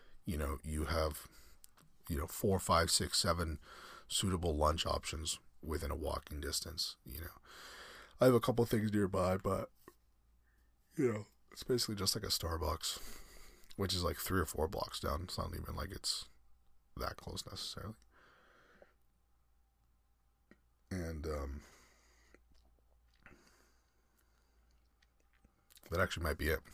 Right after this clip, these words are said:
to be honest. Thinking what else I have. You know, the general area, there, there's some good lunch options. And when I do order food, I mean,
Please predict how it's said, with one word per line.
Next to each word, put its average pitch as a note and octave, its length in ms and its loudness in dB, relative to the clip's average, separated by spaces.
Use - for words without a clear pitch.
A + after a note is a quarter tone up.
to - 80 -10
be C#2+ 80 0
honest. C#2+ 380 -2
Thinking E2+ 560 -2
what D#2 200 -2
else D#2+ 220 -2
I D#2+ 80 -4
have. D#2 440 -4
You D#2+ 100 -2
know, E2+ 80 2
the E2 120 -2
general A#2 440 4
area, F#2+ 340 4
there, E2 240 0
there's E2 200 2
some F2+ 160 -2
good E2+ 260 -2
lunch F2 320 4
options. G#2+ 520 2
And G2 120 0
when G2 100 2
I F2 60 2
do F2 180 -2
order D#2+ 300 0
food, D#2 360 -2
I D#2 40 0
mean, D#2 300 -2